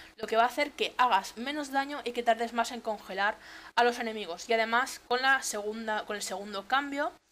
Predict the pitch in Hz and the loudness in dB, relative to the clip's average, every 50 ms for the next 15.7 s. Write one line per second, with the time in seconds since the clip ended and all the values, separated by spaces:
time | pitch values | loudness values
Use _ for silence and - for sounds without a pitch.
0 | _ _ _ _ - 262 269 269 262 277 269 269 269 240 240 - - 247 226 214 | _ _ _ _ -8 -6 -6 -4 -2 -2 -2 -2 -2 -4 -2 2 4 2 2 2
1 | 214 220 233 233 - 214 202 - - - - - 277 294 285 - - 311 294 - | 0 -2 -2 -2 -2 -10 -10 -10 -12 -12 -8 -4 -4 -2 -2 -2 -4 -4 -2 0
2 | 240 254 247 247 - 262 254 247 240 226 226 226 233 240 233 - - 220 208 214 | 2 2 2 2 0 -6 -6 -4 -2 0 0 0 0 -2 -6 -4 -4 -6 -6 -6
3 | - - 180 175 165 170 - - _ _ _ _ _ _ _ _ _ _ _ _ | -8 -14 -14 -12 -12 -14 -16 -18 _ _ _ _ _ _ _ _ _ _ _ _
4 | - - - - - - - - 247 240 254 269 - 285 277 262 247 240 233 240 | -20 -20 -18 -16 -16 -14 -8 -4 -4 -4 -2 -2 -2 -2 0 4 6 6 6 6
5 | 240 277 254 240 240 233 233 247 254 262 247 247 240 226 226 226 233 233 233 233 | 4 -2 -4 0 2 2 2 2 -2 -6 -6 -6 -6 -6 -6 -2 -2 -2 -2 -4
6 | - - - - 202 196 233 254 285 311 349 349 - - - - - - - - | -6 -10 -10 -10 -10 -8 -4 0 2 2 2 2 0 -6 -10 -14 -20 -20 -20 -20
7 | - - - - - - - _ _ _ _ _ 240 233 226 - - 233 226 220 | -20 -20 -20 -20 -20 -20 -20 _ _ _ _ _ -12 -10 -10 -4 0 2 2 2
8 | 214 - - 214 214 220 220 226 220 220 - 208 214 214 208 196 190 - 196 196 | 2 0 -4 -4 -2 2 4 4 2 2 -2 -6 -4 -2 -2 -2 -2 -4 -12 -12
9 | - - - 185 196 220 233 233 233 269 311 - - - - - - - - 240 | -12 -10 -4 2 4 6 6 6 4 0 -6 -14 -20 -20 -20 -20 -18 -12 -10 -6
10 | 226 - 240 302 339 349 349 - - 285 302 330 349 359 - - - - 277 262 | 0 2 4 4 4 2 0 -4 -2 0 4 4 2 2 0 -8 -16 -12 -12 -10
11 | 247 240 247 240 226 220 208 214 - 254 262 269 - - - - - 226 233 240 | -8 -4 0 0 2 2 0 2 2 2 2 2 0 -8 -12 -2 2 4 4 4
12 | 247 269 285 277 247 180 - - 208 202 196 196 - 254 247 240 - - - 240 | 4 0 -2 -6 -6 -6 -4 -4 -4 -4 0 2 2 2 2 0 -6 -2 2 2
13 | 247 254 262 285 294 277 - 220 214 196 202 202 196 196 196 - 202 202 220 254 | 4 4 2 -2 -4 -4 -4 -8 -8 -8 -8 -6 -4 -4 -4 -6 -6 -6 -4 -4
14 | 285 277 285 247 - - 240 220 214 214 226 254 254 - - 220 240 247 240 233 | -4 -4 -6 -8 -8 -8 -4 0 2 2 2 0 -6 -6 -6 -6 -4 0 0 2
15 | 208 202 196 196 - 190 190 196 202 208 233 247 254 | 2 2 0 -2 -8 -10 -8 -8 -6 -4 -4 -4 -4